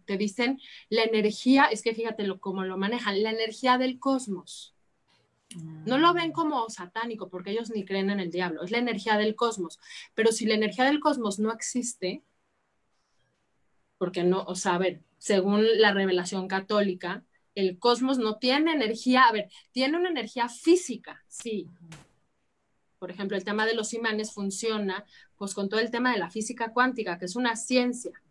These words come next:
Speaker 1: ¿sí? Que se crea un campo electromagnético, et-, etcétera, etcétera. Sí hay una energía física en todo el cosmos. Sabemos que somos energía,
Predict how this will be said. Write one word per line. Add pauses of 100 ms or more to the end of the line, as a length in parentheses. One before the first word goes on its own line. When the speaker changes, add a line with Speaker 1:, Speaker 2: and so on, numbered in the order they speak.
(1500)
Speaker 1:
¿sí?
Que
se
crea
un
campo
electromagnético,
et-,
etcétera,
etcétera.
Sí
hay
una
energía
física
en
todo
el
cosmos. (260)
Sabemos
que
somos
energía,